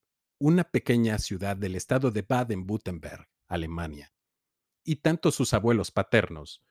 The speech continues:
Jacob Wilhelm Kahlo y Henriette Kaufmann, como el resto de sus antepasados, pertenecieron a la burguesía local,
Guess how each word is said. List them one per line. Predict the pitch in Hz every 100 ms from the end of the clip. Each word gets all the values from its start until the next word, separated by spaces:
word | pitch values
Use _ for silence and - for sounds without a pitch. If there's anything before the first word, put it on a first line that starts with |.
| _ _ _ _
Jacob | 104 107 95 - 87 101
Wilhelm | 139 127 107
Kahlo | 95 87 80 76 76 _ _
y | - 131
Henriette | - 139 123 117 -
Kaufmann, | 135 117 - 85 80 78 _ _
como | - 104 101
el |
resto | 95 127 - 143
de | 135
sus | - -
antepasados, | 101 - - 82 120 120 90 87
pertenecieron | - - 127 135 127 - 151 160
a | 131
la | 98
burguesía | 92 95 82 - 101
local, | 82 80 123 113